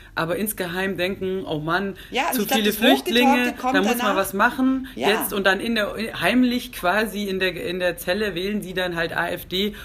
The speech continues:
Speaker 1: aber nach außen sagen sie es nicht, weil man dafür ja schon abgestraft wird, auch in, besonders in so intellektuellen Kreisen. Das, da kannst du ja nicht sagen, das ist ein No-Go zu sagen, ich wähle A F D.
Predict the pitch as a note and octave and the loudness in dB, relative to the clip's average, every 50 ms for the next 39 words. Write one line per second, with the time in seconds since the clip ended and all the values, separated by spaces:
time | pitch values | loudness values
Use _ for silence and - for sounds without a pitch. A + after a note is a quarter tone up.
0 | - - - E3+ E3 F3+ F3+ F3+ E3+ - - G3 G#3 G#3 G#3+ G#3 G3+ E3+ E3 E3+ | -16 -10 -6 -4 -2 0 0 -2 -2 -2 -2 -2 -2 -2 -2 -2 0 0 -2 -2
1 | F#3 G3 F#3 F3+ E3 F#3+ G3+ G#3 - - E3+ E3+ E3+ F3+ F3 F3 E3 E3+ F3 E3+ | -2 -4 -4 -6 -6 -4 -4 -4 -2 0 0 0 2 0 0 0 0 -2 -2 -2
2 | G3+ F#3+ E3+ E3+ E3 F#3 F3 - F3 - - E3 - - - D#3+ D#3+ - - D#3+ | -2 -2 -2 -2 -4 -4 -6 -8 -8 -8 -8 -8 -8 -4 -4 -6 -6 -6 -8 -8
3 | D#3 - D#3 D#3+ D#3 D#3+ - D#3 D#3+ D#3+ D#3 - - D3+ D3+ E3 E3+ F3 E3+ E3 | -6 -4 -4 -4 -4 -4 -6 -6 -6 -6 -6 -6 -8 -6 -4 -4 -4 -4 -4 -4
4 | E3+ E3 D#3+ D#3+ - - E3 - - D#3+ D#3 D#3 D#3 - D#3+ E3 E3+ E3+ D#3+ - | -4 -4 -4 -4 -4 -4 -6 -6 -6 -6 -6 -6 -6 -4 -4 -4 -4 -6 -6 -4
5 | - D#3+ E3+ E3+ D#3+ - - D3+ - - - - - D#3 D#3 D#3 - - E3+ D#3+ | -4 -4 -4 -4 -6 -8 -8 -10 -12 -16 -20 -14 -8 -8 -8 -8 -4 -4 -4 -2
6 | - G3+ G#3 G#3 - E3 F3+ F3 - - D#3+ C#3+ D#3 E3+ F3 D#3 - E3+ F3 D#3+ | -2 -2 -2 -2 -2 -2 -2 -4 -2 -2 0 0 0 -2 -4 -6 -4 -4 -2 0
7 | E3+ G3+ G#3+ G#3 F3 E3 F3+ F#3+ F#3 - C#3+ D#3 C#3+ D3 D3+ D#3 D#3+ - - D#3+ | 0 -2 0 0 0 0 0 -2 -6 -6 -4 -4 -4 -2 -4 -4 -6 -6 -6 -6
8 | D3+ D3+ D#3 D#3 D#3 D3 D3 D3 D3+ - D#3+ D#3 C#3+ C#3 | -4 -4 -2 -2 -4 -4 -4 -6 -8 -8 -6 -6 -6 -6